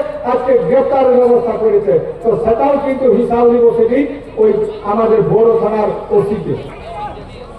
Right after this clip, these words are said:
আর একটা কথা বলছি, আমাদের যারা এখন এখানে টিএমসি নেতারা, টিএমসি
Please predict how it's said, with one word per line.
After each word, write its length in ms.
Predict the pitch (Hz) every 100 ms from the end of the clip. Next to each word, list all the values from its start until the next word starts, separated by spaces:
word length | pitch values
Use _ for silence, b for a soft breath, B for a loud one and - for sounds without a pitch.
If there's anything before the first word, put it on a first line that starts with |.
| - - - - - - - - - - -
আর 200 | 220 285
একটা 440 | 302 311 311 302
কথা 160 | 302 311
বলছি, 380 | 302 311 311 339 - - - - 330 -
আমাদের 480 | 247 285 311 330 320 320
যারা 280 | 311 320
এখন 360 | 302 277 302 269 208 - - - - - 214
এখানে 520 | 269 262 285 302 339 339 339 - - - -
টিএমসি 840 | 247 302 320 320 - 302 320 320 - - - 151
নেতারা, 580 | 170 285 311 302 277 240 - - - - -
টিএমসি 760 | 269 302 302 285 311 311 320